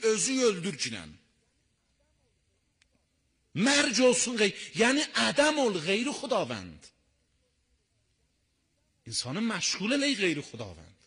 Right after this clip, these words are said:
Nə cür ədəm olar? O ki, hər nəyi ayinəyi tohid görəsən. Və illa var, kəsərat var. Amma məşiyyətlə baxsın, hər nə ədəmdir.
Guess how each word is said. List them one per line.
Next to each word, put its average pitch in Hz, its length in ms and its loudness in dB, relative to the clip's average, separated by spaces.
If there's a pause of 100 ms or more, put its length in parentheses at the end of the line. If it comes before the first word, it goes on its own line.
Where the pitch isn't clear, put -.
(1400)
Nə 196 200 2
cür 302 160 0
ədəm 240 380 2
olar? 170 260 0 (100)
O 294 140 2
ki, 277 260 0
hər 254 300 0
nəyi 247 320 0
ayinəyi 202 500 0
tohid 175 460 -6
görəsən. 117 400 -8
Və 95 160 -14
illa 131 160 -6 (100)
var, 240 340 -2 (200)
kəsərat - 480 -12
var. 294 320 -10 (960)
Amma 165 280 0
məşiyyətlə 214 920 2
baxsın, 190 400 0
hər 196 240 2
nə 202 160 -2
ədəmdir. 101 480 -8